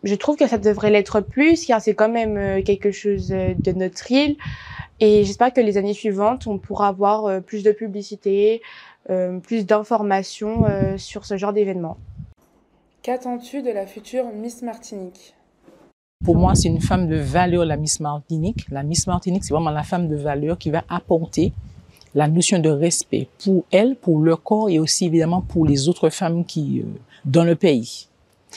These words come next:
Speaker 3: C'est une femme aussi qui va apporter la promotion de la, de la faune et de la flore. Elle va valoriser le terroir martiniquais. C'est une femme aussi de rigueur qui va être capable de, de, de porter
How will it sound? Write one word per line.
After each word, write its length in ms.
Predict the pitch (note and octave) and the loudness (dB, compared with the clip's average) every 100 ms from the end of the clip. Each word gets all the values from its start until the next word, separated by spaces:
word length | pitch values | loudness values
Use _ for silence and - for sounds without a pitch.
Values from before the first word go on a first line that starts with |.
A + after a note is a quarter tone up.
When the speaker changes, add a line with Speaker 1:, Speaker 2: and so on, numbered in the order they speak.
| - | -10
Speaker 3:
C'est 160 | - E3+ | 0 2
une 100 | F#3+ | 4
femme 220 | G#3+ G3+ | 2 0
aussi 220 | F3+ G#3 | 2 0
qui 120 | F#3+ E3 | 0 0
va 140 | E3 | 0
apporter 420 | D#3 F#3+ F3 F#3+ | -2 -4 0 0
la 160 | D3+ C3 | 0 -4
promotion 600 | _ - C4+ A#3+ G#3+ A#3+ | _ -2 2 2 2 0
de 80 | G#3 | -2
la, 540 | F3+ E3+ D#3+ D3+ D#3+ D3 - - - - C#3 | -2 -4 -2 -4 -6 -10 -18 -20 -20 -12 0
de 120 | D#3+ | 2
la 180 | D#3 D3 | 2 0
faune 380 | - A#3 F#3+ | 0 2 4
et 60 | E3+ | 2
de 100 | D3+ | 0
la 160 | C3+ D3 | 0 -2
flore. 360 | - F#3+ A#3 _ _ - - | -2 -2 -4 _ _ -20 -2
Elle 120 | E3 | 2
va 120 | D#3+ | 4
valoriser 680 | D3 A#2 C#3 G#3 G3+ F#3+ E3 | 2 2 2 4 4 4 2
le 120 | E3 D3+ | 0 0
terroir 320 | D#3+ D3+ D#3 | 0 0 -4
martiniquais. 760 | D#3 D3+ - D3 D3+ - - - _ _ _ _ _ - - - | -6 -6 -2 -2 -2 -6 -10 -12 _ _ _ _ _ -20 -16 -2
C'est 200 | E3+ E3+ | 0 4
une 120 | F3 | 4
femme 280 | - G#3 F3+ | 4 4 4
aussi 240 | E3+ F#3+ | 2 2
de 140 | C#3 C#3 | 0 -2
rigueur 680 | B2 C3 G#3 D#3+ F3 F#3 | 0 4 4 4 2 0
qui 140 | F3 D3+ | -2 -2
va 100 | D3 | -4
être 120 | - | -4
capable 440 | F#3+ - F3+ F3 | -8 -4 -4 -4
de, 480 | C#3 C#3+ C3+ C3 C3+ - _ _ _ _ _ | -2 0 0 -2 -4 -10 _ _ _ _ _
de, 300 | - C3+ C3 | -4 -2 -2
de 120 | C3 C#3 | -2 -4
porter 720 | - A#3 F3 - - G3+ | 2 4 4 0 0 0